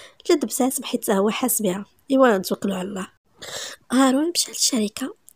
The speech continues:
امرهم يجيبوا ليه صاحب المقال. ما داز حتى ربع ساعه حتى كان عنده في المكتب. عطاه هارون ورقه ديال الاستقاله باش يسنيها. الصحافي: "اسمح لي السي هارون، راه ما قصدت والو."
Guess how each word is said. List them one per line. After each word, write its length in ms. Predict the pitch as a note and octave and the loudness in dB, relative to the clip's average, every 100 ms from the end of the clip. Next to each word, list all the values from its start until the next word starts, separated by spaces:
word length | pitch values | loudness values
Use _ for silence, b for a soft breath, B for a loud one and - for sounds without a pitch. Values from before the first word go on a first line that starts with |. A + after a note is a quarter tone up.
| _ | _
امرهم 360 | D4 C4+ G#3+ A#3 | 0 2 0 -2
يجيبوا 300 | A3 G3 F#3+ | -2 -2 -2
ليه 120 | G#3 | -4
صاحب 360 | - C4 - B3+ | -4 -4 -2 -2
المقال. 480 | F#3+ G3 - - - _ B B B B - | -4 -6 -8 -12 -16 _ B B B B -2
ما 80 | C4 | 2
داز 260 | C#4 C4+ | 4 2
حتى 200 | - - A#4+ | -4 -6 -2
ربع 180 | F4 C4 | -2 -2
ساعه 220 | A3 B3+ | -4 -6
حتى 260 | A#3+ - B3 | -6 -6 -8
كان 160 | - G3 | -6 -8
عنده 220 | F#3 F#3 | -8 -10
في 120 | F#3 | -12
المكتب. 380 | F3 F3 - - - _ _ _ _ - | -14 -14 -14 -14 -18 _ _ _ _ -10
عطاه 200 | A3 - | -6 -4
هارون 260 | D4 D4 C4 | -2 0 0
ورقه 360 | A#3+ C4+ - | 0 -2 -4
ديال 160 | G#3 F3 - | -6 -6 -8
الاستقاله 600 | A3+ - A3+ - A3+ C#4+ - _ - | -6 -4 -4 -4 -4 -6 -12 _ -10
باش 160 | - | -4
يسنيها. 360 | A#3 - G3+ - _ b b b b b | -2 -2 -4 -6 _ b b b b b
الصحافي: 540 | - - A3+ G#3 - - - | -4 0 2 2 0 -8 -8
"اسمح 280 | - G#3+ | -6 -2
لي 160 | G#3 F#3+ | 2 2
السي 200 | F#3 - | 2 0
هارون، 380 | G3 F3 F3+ G3 | 0 -2 -2 -4
راه 160 | G3 | -6
ما 80 | G3 | -6
قصدت 280 | G3+ - - | -4 -4 0
والو." 280 | G#3 G#3 | 0 0